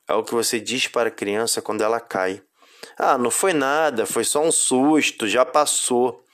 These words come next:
Agora eu te pergunto, pelo que você passou,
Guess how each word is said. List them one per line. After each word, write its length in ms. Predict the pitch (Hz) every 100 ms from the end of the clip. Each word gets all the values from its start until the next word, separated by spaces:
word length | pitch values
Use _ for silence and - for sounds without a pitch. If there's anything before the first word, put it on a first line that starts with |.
| - - - -
Agora 400 | 95 95 113 127
eu 80 |
te 140 | 127 -
pergunto, 720 | 139 120 95 98 98 92 - - - _ _
pelo 220 | 120 120
que 180 | - 196
você 300 | 156 185 -
passou, 680 | 160 160 - - 104 95